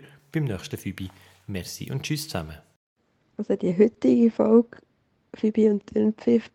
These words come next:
Speaker 2: bekommt von mir, ähm, sechs Fübis und noch einen Ingwer-Shot für den ganzen Aufwand, den du gehabt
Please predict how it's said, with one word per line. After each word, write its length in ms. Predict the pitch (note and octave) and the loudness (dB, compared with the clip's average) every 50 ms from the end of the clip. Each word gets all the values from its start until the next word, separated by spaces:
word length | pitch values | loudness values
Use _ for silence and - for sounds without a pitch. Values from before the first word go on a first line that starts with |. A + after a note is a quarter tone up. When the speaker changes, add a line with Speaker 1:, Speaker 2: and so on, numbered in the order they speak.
| _ | _
Speaker 2:
bekommt 680 | - G3+ G3 - - - - - G3 G3+ G3+ G3 - - | -4 -4 -4 -4 -6 -16 -10 -8 -4 -2 -2 -4 -4 -8
von 240 | - - G3+ F#3+ F#3+ | -6 -4 -2 -2 0
mir, 380 | G3 G3 G3 G3+ G#3 G#3+ A3 A3 _ _ _ _ _ _ _ _ _ _ _ _ - | 2 2 2 2 2 2 0 -2 _ _ _ _ _ _ _ _ _ _ _ _ -4
ähm, 800 | F3+ F3+ F3+ F#3 F3+ F3+ F3 F3+ F3+ F3+ F3+ F3+ F3+ F3+ F3+ F3 | -2 0 0 0 0 0 -2 -2 0 0 0 0 2 2 0 -2
sechs 1500 | - - - - - - - - - - - - - - - - - - D4+ C#4 - - - - - - - - - - _ _ - _ _ _ _ _ _ _ _ _ - | -4 -6 -20 -20 -20 -20 -20 -20 -20 -20 -20 -20 -20 -10 0 2 2 4 4 4 6 4 4 4 0 -12 -16 -20 -20 -20 _ _ -20 _ _ _ _ _ _ _ _ _ -16
Fübis 640 | - - - B3+ C#4 - D#4 E4+ F#4 - - - - _ _ _ _ _ _ _ _ _ _ _ _ _ _ _ _ _ _ _ - | -12 -2 2 2 6 8 8 6 6 2 -4 -20 -20 _ _ _ _ _ _ _ _ _ _ _ _ _ _ _ _ _ _ _ 2
und 460 | A3 A3 A#3 B3 B3 A#3+ A#3 - - | 4 6 6 6 6 4 2 0 0
noch 100 | G#3+ G#3+ | 2 2
einen 180 | G#3 G3+ - | 2 2 0
Ingwer-Shot 840 | - F#3+ F#3+ G#3 G#3+ G#3+ G#3 G#3 G3+ F#3+ - - G3+ F#3+ F#3+ _ - - | 0 0 2 4 4 4 4 4 2 0 2 0 0 0 0 _ -10 -10
für 160 | - G3+ G3 F#3 | -4 -2 -2 -2
den 320 | - - - F#3 F3+ F3+ | -4 -8 -4 -4 -4 -2
ganzen 420 | - F3+ F3+ F#3+ F#3 - - F#3+ | -2 -2 -2 -2 -2 -2 -2 -2
Aufwand, 380 | F#3 - F#3+ F3 E3+ F3 F3 - | -2 0 0 2 2 2 0 0
den 120 | E3+ D#3+ | -4 -4
du 120 | - F3 F3 | -4 -6 -6
gehabt 320 | - - - - D#3+ D#3 | -6 -4 -6 -4 -4 -4